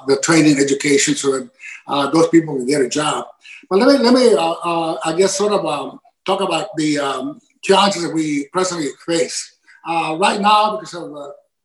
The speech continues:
the pandemic, covid nineteen, has really caused a lot of issues and challenges for us across the board. Uh, our economy, economy was shut down for a while.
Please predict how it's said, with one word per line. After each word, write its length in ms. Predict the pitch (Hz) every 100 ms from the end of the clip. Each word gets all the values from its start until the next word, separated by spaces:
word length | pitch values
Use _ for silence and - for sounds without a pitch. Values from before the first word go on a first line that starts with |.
| _ _ _
the 100 | 151
pandemic, 540 | - 165 180 214 - - _
covid 220 | 185 185
nineteen, 580 | 180 196 196 190 196 185 - - _
has 120 | 151
really 220 | 190 240
caused 380 | - 202 208 202
a 20 |
lot 100 | 190
of 180 | 190 165 -
issues 320 | 190 185 180 156
and 120 | 139
challenges 760 | 156 160 160 151 147 - - _
for 140 | 147 143
us 280 | 160 160 -
across 300 | - 165 -
the 80 | 135
board. 300 | 143 139 - _ - - _ -
Uh, 260 | 147 147 151
our 200 | 196 -
economy, 600 | 190 208 208 196 185 - _ _
economy 460 | 160 - 202 202 180
was 100 | -
shut 280 | 190 190
down 260 | 156 180 185
for 160 | 185 190
a 40 |
while. 460 | 185 185 185 185